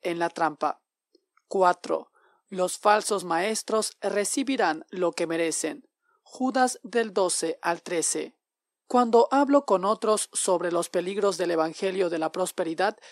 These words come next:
casi siempre hay alguien que dice, "Espero que esa gente arda en el infierno, se lo merecen". Estos sentimientos no deben expresarse a la ligera. Dios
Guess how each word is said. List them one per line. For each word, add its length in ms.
casi 320
siempre 580
hay 220
alguien 480
que 180
dice, 460
"Espero 480
que 120
esa 220
gente 560
arda 520
en 180
el 80
infierno, 760
se 200
lo 140
merecen". 560
Estos 340
sentimientos 920
no 240
deben 420
expresarse 1040
a 100
la 100
ligera. 560
Dios 400